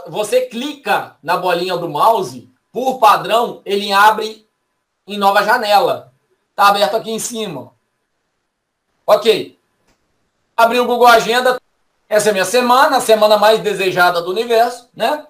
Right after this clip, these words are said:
Vazia, sem nada. Eu entrei numa conta de e-mail que não tem as informações pra poder mostrar pra vocês. Claro que a gente tem que se preocupar com essas questões de privacidade.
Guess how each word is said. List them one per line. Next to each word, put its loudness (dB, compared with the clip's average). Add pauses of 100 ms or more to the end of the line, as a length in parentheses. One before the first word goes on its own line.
(260)
Vazia, -2
sem -8
nada. 0 (220)
Eu -2
entrei -2
numa 0
conta -2
de -6
e-mail -6
que -12
não -4
tem -4
as -4
informações -2 (280)
pra -2
poder -2
mostrar 0
pra 0
vocês. 0 (260)
Claro 4
que -4
a -2
gente -6
tem -6
que -12
se -16
preocupar -2
com -4
essas -8
questões -8
de -20
privacidade. -2